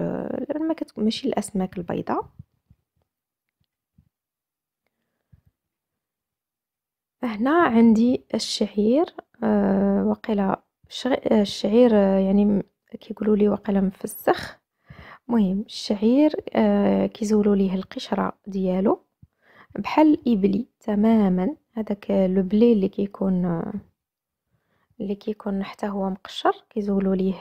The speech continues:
آه، القشره ديالو. انا لقيته كيتباع هكذا، آه، كي هذا كياخد ساعه في الطهي، يعني ما كيطيبش بسرعه بحال لو بلي، بحال الزرع، بحال القمح. آه،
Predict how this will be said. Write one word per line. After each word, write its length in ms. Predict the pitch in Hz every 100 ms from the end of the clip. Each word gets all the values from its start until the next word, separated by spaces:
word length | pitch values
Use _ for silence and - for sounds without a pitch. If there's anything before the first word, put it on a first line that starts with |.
| 190
آه، 380 | 190 185 185
القشره 560 | 202 - 226 - 196 196 -
ديالو. 520 | 202 196 196 254 349 _ _ _ _ -
انا 120 | 214
لقيته 360 | 208 208 208 196
كيتباع 640 | 202 202 - 190 185 -
هكذا، 340 | - - 370 _ _ _ _ _ _ -
آه، 180 | 202
كي 420 | 196 - 262 254 240 -
هذا 300 | 214 214 240
كياخد 440 | 285 233 226 233 -
ساعه 420 | - 247 196 202
في 300 | _ _ _
الطهي، 420 | _ 196 190 233 -
يعني 240 | 190 190
ما 80 | 190
كيطيبش 480 | 196 - 262 254 226 208 _ -
بسرعه 360 | - 208 190
بحال 580 | 196 - 202 196 196 - -
لو 160 | 202 190
بلي، 420 | 190 208 339 339
بحال 340 | - - 196 190
الزرع، 540 | 185 185 190 262 339 - _ _ _ _ _ _ _ _ _ _
بحال 180 | - 202
القمح. 560 | 180 - 269 320 - - _ _ _ _ _ _ _ _ _ 226
آه، 800 | 220 208 208 202 196 190 190